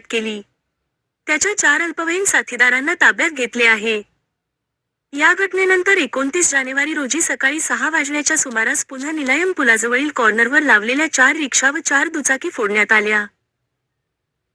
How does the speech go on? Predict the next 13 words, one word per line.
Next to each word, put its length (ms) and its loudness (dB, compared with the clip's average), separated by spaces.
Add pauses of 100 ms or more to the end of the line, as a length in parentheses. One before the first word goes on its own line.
(120)
याबाबत 500 2
अप्पर 300 0
पोलीस 380 0
आयुक्त 300 -8
प्रवीण 400 -2
कुमार 320 2
पाटील 360 0
यांनी 240 0
सांगितले 540 -2
की 140 -4
जुन्या 320 0
वादातून 460 2
काल 220 2